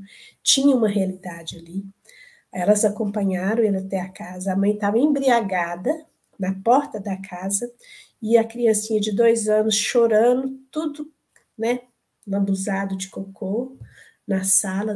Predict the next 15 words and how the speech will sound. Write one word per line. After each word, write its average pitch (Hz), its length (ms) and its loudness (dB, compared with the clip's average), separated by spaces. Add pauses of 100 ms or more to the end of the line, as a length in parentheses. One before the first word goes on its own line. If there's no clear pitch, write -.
assim, 190 380 -6 (220)
perto 202 320 -4
da 185 120 -6
saída 180 500 -6
da 175 160 -12
porta. 202 600 -8 (920)
E, 247 840 -2
e 240 60 6
aí 240 600 2
ele 247 180 2
contou 240 600 0
também 220 540 -2
pra 196 220 -6
assistente 185 360 -6
social 196 760 -6